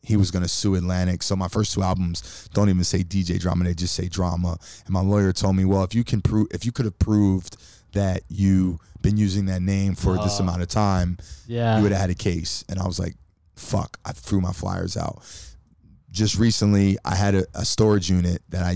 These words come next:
Speaker 1: had all my records and all my memorabilia in that I, I literally had since two thousand five. And I had it up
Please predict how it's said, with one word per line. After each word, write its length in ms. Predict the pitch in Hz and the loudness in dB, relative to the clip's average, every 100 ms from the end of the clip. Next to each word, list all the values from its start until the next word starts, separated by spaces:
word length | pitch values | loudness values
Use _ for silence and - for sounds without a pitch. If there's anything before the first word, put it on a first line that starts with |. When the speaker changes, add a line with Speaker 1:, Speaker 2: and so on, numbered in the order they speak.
| - | -2
Speaker 1:
had 140 | 90 95 | -2 0
all 140 | 98 | 0
my 120 | 90 | 0
records 680 | 90 95 - 95 90 - - - - - - | 0 0 0 -2 -2 -4 -12 -16 -20 -18 -6
and 140 | 101 | -4
all 300 | - 101 101 | 0 2 2
my 220 | 98 90 90 | 2 2 2
memorabilia 720 | 98 95 92 85 95 92 87 | 2 2 0 2 2 2 0
in 400 | - 87 85 85 | -4 -6 -4 -4
that 120 | 87 | -4
I, 120 | 87 - - | -4 -6 -6
I 100 | 92 | -4
literally 400 | 92 95 92 87 | 0 2 2 0
had 300 | 92 90 - | 0 -2 -2
since 200 | 85 - | -6 -4
two 140 | 104 | -4
thousand 380 | 92 90 - 85 | -2 -4 -4 -8
five. 500 | 87 87 78 82 - - - - - - - | -6 -6 -6 -8 -12 -18 -20 -20 -20 -16 -4
And 500 | 101 95 95 92 - | 0 2 2 0 -2
I 100 | - | -6
had 280 | - 101 98 | -4 0 2
it 120 | 95 | 2
up 180 | 90 - | 0 -4